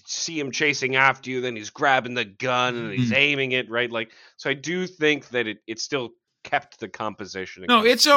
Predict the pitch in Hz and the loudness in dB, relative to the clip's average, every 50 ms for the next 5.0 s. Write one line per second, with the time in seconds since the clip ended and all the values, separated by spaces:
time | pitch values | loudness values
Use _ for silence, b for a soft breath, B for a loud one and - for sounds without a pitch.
0 | 269 196 - 185 247 247 220 196 170 156 143 127 104 104 151 156 160 165 175 180 | 6 4 4 4 4 6 8 8 8 8 6 4 2 2 4 6 6 6 6 6
1 | 180 180 170 131 - 165 147 127 - - 180 175 170 165 160 156 151 147 139 131 | 6 4 4 4 2 2 0 0 0 2 6 6 8 8 8 8 8 6 4 0
2 | 139 113 - - _ 165 151 151 143 143 139 131 - - 131 117 107 - 139 123 | -2 -6 -8 -12 _ 2 4 6 6 8 6 4 4 2 2 2 2 2 2 2
3 | 110 104 113 131 123 120 117 113 117 117 110 - - 123 113 107 117 - - 135 | 2 2 4 4 4 4 4 4 2 2 2 2 -2 -2 -4 -6 -10 -4 0 2
4 | 123 117 117 113 104 98 - - - 135 120 113 110 107 107 104 101 117 135 131 | 4 4 4 2 2 0 0 0 0 2 4 4 4 4 4 4 4 4 2 0